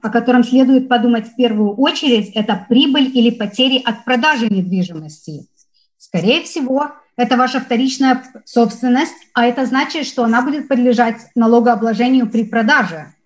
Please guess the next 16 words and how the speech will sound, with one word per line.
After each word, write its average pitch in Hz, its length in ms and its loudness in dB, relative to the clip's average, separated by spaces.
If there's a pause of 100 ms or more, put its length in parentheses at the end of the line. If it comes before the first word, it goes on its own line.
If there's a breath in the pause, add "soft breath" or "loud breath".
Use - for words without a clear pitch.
(680)
Как 233 180 2
вы, 302 140 0
возможно, 277 520 -2
слышали, 254 680 -4
прирост 254 400 2
капитала 262 560 0
с 226 100 -10
вашего 240 380 0
основного 226 400 4
места 214 400 4
жительства 262 560 -2
защищён 269 600 0
от 233 140 0
налогообложения 220 920 0
специальной 247 560 0
льготой. 214 640 -2